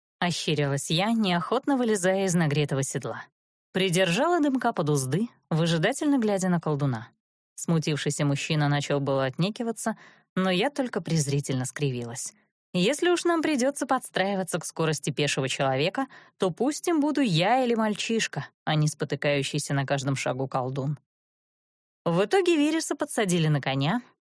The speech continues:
Рест сбегал за сумкой и взял дымка под узцы. Я пошла впереди, намечая дорогу.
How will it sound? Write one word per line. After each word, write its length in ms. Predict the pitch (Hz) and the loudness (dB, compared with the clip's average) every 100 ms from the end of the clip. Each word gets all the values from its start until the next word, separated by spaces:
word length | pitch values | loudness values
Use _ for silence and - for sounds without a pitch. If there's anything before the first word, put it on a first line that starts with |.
| _ | _
Рест 440 | 160 202 285 - | 0 0 -2 -4
сбегал 380 | 175 160 156 147 | -2 0 0 0
за 160 | 131 139 | 0 -2
сумкой 520 | - 233 294 302 285 - _ | -2 -2 0 -2 -4 -12 _
и 120 | 202 | -2
взял 300 | 190 175 285 | 2 2 2
дымка 320 | 302 302 262 220 | 2 0 0 -2
под 160 | 175 | -2
узцы. 420 | 156 - - - - _ _ _ _ _ _ | -4 -6 -8 -10 -12 _ _ _ _ _ _
Я 180 | 160 226 | 0 0
пошла 300 | 359 311 247 | 0 0 -2
впереди, 440 | 220 170 147 135 220 | -2 -2 -2 0 0
намечая 460 | 233 165 - 147 | 0 -2 0 0
дорогу. 440 | 135 127 - - | 0 -4 -6 -10